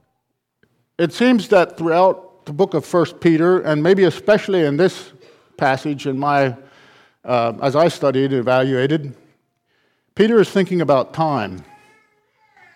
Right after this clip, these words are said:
And I'm not exactly sure why all that is. In First Peter chapter one, we mentioned, notice that he's writing to people that were scattered. They were, um,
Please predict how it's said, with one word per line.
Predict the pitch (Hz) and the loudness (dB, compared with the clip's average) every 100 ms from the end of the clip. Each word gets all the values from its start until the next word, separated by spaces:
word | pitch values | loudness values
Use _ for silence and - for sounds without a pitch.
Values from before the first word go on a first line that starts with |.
| _ _ _ 156 | _ _ _ 0
And | 180 | 2
I'm | 220 | 4
not | 220 | 4
exactly | 180 160 185 156 | 4 2 0 -2
sure | - 180 165 | -2 0 0
why | 139 165 151 | 2 2 4
all | 135 139 | 2 2
that | 139 | 2
is. | 139 170 156 | 2 2 0
In | 135 | -2
First | 180 175 - - _ _ | -2 -4 -6 -20 _ _
Peter | 170 160 | -2 -2
chapter | 131 139 - 107 | -4 -6 -6 -8
one, | 123 170 160 | -4 -4 -2
we | 147 | -2
mentioned, | 135 147 - 151 135 - - _ | -2 -4 -6 -8 -8 -14 -20 _
notice | 143 160 175 - | 0 4 4 2
that | 143 131 | -2 0
he's | 147 127 | -2 0
writing | 143 165 156 | 2 2 0
to | 139 | -6
people | - 175 160 | -6 -4 -2
that | 135 - | -4 -4
were | 135 | -8
scattered. | 123 - 160 156 143 107 82 _ _ _ _ _ _ _ | -8 -6 2 2 2 -4 -10 _ _ _ _ _ _ _
They | 143 151 | 0 2
were, | 151 143 139 135 131 123 | 4 4 2 2 -2 0
um, | 123 117 110 104 95 | 2 2 -2 -8 -14